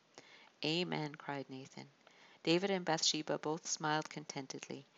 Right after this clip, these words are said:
David said, "Praise the Lord God of Israel. He has put one of my own sons on my throne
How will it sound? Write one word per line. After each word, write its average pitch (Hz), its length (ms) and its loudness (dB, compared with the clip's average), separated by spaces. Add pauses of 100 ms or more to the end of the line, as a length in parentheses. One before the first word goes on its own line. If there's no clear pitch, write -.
(280)
David 165 340 2
said, 139 440 0
"Praise 170 340 0
the 160 120 2
Lord 165 300 0
God 170 220 -2
of 175 140 -4
Israel. 143 480 -4 (320)
He - 160 2
has 185 160 4
put - 220 -2
one 165 180 0
of 165 120 -4
my 151 240 0 (200)
own 180 240 -2
sons 160 400 -4
on 160 160 0
my 156 160 -4
throne 151 440 -10